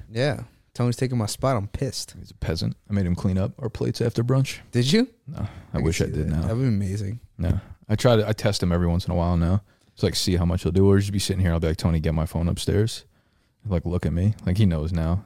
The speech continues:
Speaker 2: It's, um, it's too deep into it that he's like, he won't, he doesn't respect me
Speaker 1: It's
Speaker 2: anymore.
Speaker 1: been, like, two weeks. What did you do to lose respect that fast?
Speaker 2: Because I'm just a fucking cunt.
Speaker 1: Yeah. We gotta work on that.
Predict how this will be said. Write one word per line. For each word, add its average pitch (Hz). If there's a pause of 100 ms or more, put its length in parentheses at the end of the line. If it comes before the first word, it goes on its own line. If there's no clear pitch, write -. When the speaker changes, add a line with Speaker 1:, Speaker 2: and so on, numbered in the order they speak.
Speaker 2:
It's, -
um, 92
it's -
too 127
deep 101
into 107
it 123
that 92
he's 90
like, 80
he -
won't, 85
he -
doesn't 90
respect -
me 78
Speaker 1:
It's 98
Speaker 2:
anymore. 113
Speaker 1:
been, 156
like, 135
two 131
weeks. 123
What 120
did 127
you 131
do 117
to 104
lose 107
respect 107
that -
fast? 101
Speaker 2:
Because 113
I'm 123
just 120
a 135
fucking 98
cunt. 107 (200)
Speaker 1:
Yeah. - (800)
We 131
gotta 185
work 120
on 95
that. 90